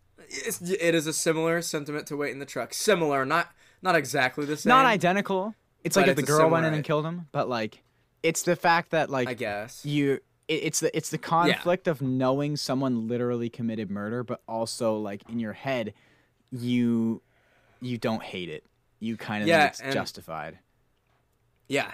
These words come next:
Speaker 1: it, you feel like the, and the big reason why, I think a big reason why you're kind of okay with it is 'cause you know why she has to do it and why she doesn't fess up to it.
Speaker 2: Yeah, in a way she, in a way she does have to, 'cause he is, like, just hunting her down. Like, she's
Speaker 1: Yeah,
Speaker 2: having to,
Speaker 1: and
Speaker 2: like, hide and stuff.
Speaker 1: Yeah, and the thing is, if she tried to do anything,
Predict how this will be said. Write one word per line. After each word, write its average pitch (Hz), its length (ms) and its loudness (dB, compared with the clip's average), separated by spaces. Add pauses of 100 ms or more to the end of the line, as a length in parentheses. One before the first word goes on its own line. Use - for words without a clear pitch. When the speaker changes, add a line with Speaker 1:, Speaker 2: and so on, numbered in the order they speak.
(140)
Speaker 1:
it, 127 200 0
you 139 140 0
feel 180 200 0
like 170 200 2 (280)
the, 156 220 0
and 160 160 0
the 151 60 2
big 202 220 2
reason 160 300 0
why, 143 300 0 (140)
I 135 80 -10
think 160 160 -10
a 123 60 -8
big 113 260 -10
reason 113 300 -12
why 92 120 -14
you're 85 300 -14
kind 98 220 -14
of 90 60 -16
okay 113 240 -10
with 120 120 -8
it 101 80 -10
is 95 120 -14
'cause 113 220 -16
you 127 100 -6
know 127 240 -2
why 113 300 -4
she 117 220 -14
has 107 220 -14
to - 80 -20
do 82 200 -14
it - 180 -16 (360)
and 135 200 -4
why 127 220 2
she 127 200 -6
doesn't 117 280 -6
fess - 220 -12
up 113 160 -6
to 95 100 -12
it. 73 120 -16 (380)
Speaker 2:
Yeah, 240 140 6
in 233 120 4
a 220 40 8
way 233 180 6
she, 190 200 0
in 202 80 0
a 202 60 0
way 208 120 2
she 214 120 -2
does 208 160 2
have 104 200 -4
to, 95 140 -8
'cause - 180 -8
he 175 180 2
is, 151 180 0
like, 117 240 0
just - 220 -8
hunting 160 600 0
her 110 260 -4
down. 117 480 -2
Like, 92 120 -14
she's 180 60 -2
Speaker 1:
Yeah, 165 180 4
Speaker 2:
having 135 200 0
to, 123 40 4
Speaker 1:
and 113 80 2
Speaker 2:
like, 107 180 -2
hide 120 480 0
and 82 180 -12
stuff. - 280 -10
Speaker 1:
Yeah, 139 340 0
and 147 260 0
the 143 60 0
thing 160 220 4
is, 139 180 0
if 131 340 -2
she - 280 -2
tried 139 460 2
to 127 100 -2
do 131 200 2
anything, 123 580 -4